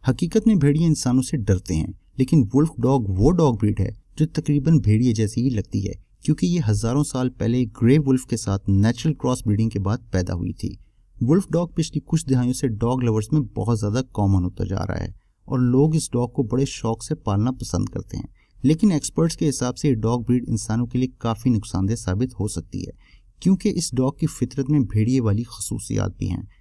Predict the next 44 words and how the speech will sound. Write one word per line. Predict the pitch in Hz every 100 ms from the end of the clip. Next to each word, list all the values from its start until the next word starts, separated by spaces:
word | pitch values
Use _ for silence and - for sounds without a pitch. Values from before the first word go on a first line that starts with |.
| _ -
जैसे | 127 147 196
कि | 202
अगर | 196 170
वुल्फ | 165 131 151
डॉग | 147 143 156
किसी | 143
छोटे | 143 - 117 139
बच्चे | 120 117 127
को | 117
रोता | 98 101 131
हुआ | 143 139
देखे | 117 - - - -
तो |
ये | 151 156
इसे | - 151
कभी-कभी | 120 127 123 107
अपना | 107 147
शिकार | 147 - - 92
समझ | - 98 92
लेता | 90 -
है | 73 - - _ -
और | 131
मालिक | 127 117 131 147
का | 147
कहा | - 113
भी | 123
कभी-कभी | 123 107 110 120 143
नहीं | 143 98 98 104
मानता, | - - - - - _ -
बल्कि | 127 143 135
एक | 131
तरह | 131
से | 127
मालिक | 147 110 110 113
को | 117
ही | 107
पड़ | 82 95 92
जाता | 92 - 76
है। | - - _ _ _ _ _ 135
एक्सपर्ट्स | 127 - 190 202
के | 208
हिसाब | 170 156 147
से | - 139
वुल्फ | 110 147